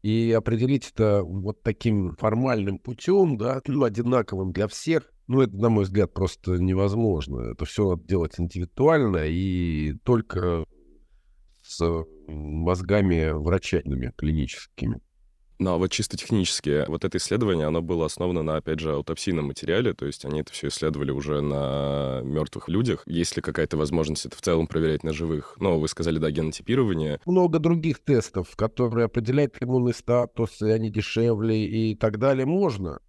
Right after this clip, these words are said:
Speaker 1: Все это можно. Но если мы это привяжем к суицидальному риску, то это будет, э, нелепо, потому что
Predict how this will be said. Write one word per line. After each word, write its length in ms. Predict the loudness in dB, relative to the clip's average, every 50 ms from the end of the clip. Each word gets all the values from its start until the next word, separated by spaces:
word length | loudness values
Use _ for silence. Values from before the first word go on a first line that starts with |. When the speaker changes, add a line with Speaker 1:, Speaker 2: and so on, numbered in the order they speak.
| _ _
Speaker 1:
Все 200 | -4 0 2 2
это 200 | 2 2 0 0
можно. 440 | 0 2 2 2 0 -2 -4 -6 -6 -10 -18 _ _ _ _ _
Но 300 | -2 0 2 2 2 2
если 400 | 2 2 0 0 0 0 -2 -2 0
мы 200 | 0 2 4 4
это 240 | 4 2 0 -4 -2
привяжем 580 | -2 0 2 2 2 2 2 0 -2 -2 -4
к 320 | -6 -4 -2 0 2 2 0
суицидальному 800 | 0 -2 -2 -2 -2 -2 0 2 2 4 2 2 2 2 2
риску, 500 | 2 0 0 -2 -4 -4 -4 -4 -4 -4 -8 _ _ _ _
то 580 | 0 2 2 4 4 4 4 4 4 4 4 4
это 300 | 2 0 0 0 0 0
будет, 540 | 0 0 0 0 2 2 0 -2 -2 -10 -16 -16 -8 -4
э, 280 | 0 0 2 2 2 2
нелепо, 640 | 2 2 2 2 2 0 -2 -4 -6 -2 -2 0 0
потому 480 | -2 -4 -4 -2 0 0 2 2 0 0
что 760 | 0 -4 -10 _ 0 0 2 2 2 2 2 2 0 -2